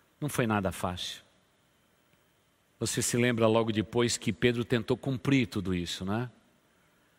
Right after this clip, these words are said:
Quando, é, os soldados de Caifás chegaram pra prender Jesus, Pedro pegou uma espada e cortou a orelha de Malco.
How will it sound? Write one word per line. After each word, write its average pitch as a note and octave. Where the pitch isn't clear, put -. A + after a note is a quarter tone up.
Quando, A2+
é, G#2+
os B2
soldados A2+
de G#2+
Caifás G#2+
chegaram G#2+
pra G#2+
prender G#2
Jesus, G#2
Pedro A2
pegou A2+
uma A2+
espada C3+
e G2+
cortou B2
a -
orelha A#2
de A#2
Malco. A2